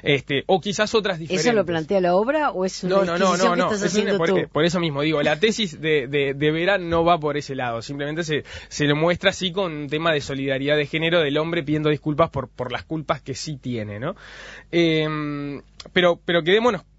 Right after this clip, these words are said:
Speaker 1: justamente con, con esa tesis de, de, de Vera,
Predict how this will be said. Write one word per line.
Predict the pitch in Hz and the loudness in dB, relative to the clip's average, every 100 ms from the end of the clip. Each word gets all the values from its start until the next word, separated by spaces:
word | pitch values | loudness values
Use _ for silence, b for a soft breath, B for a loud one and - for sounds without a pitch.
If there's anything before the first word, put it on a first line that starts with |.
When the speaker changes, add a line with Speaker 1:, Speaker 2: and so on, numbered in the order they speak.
| - | -20
Speaker 1:
justamente | 160 156 160 135 | -6 -4 -2 -2
con, | 131 92 | -4 -6
con | 131 | -8
esa | 151 151 | -6 -6
tesis | 139 143 131 | -6 -10 -10
de, | 117 113 110 | -8 -6 -6
de, | 101 117 113 110 110 113 110 110 | -6 -4 -4 -4 -4 -4 -6 -6
de | 123 131 | 0 2
Vera, | 143 156 160 175 | 2 2 4 2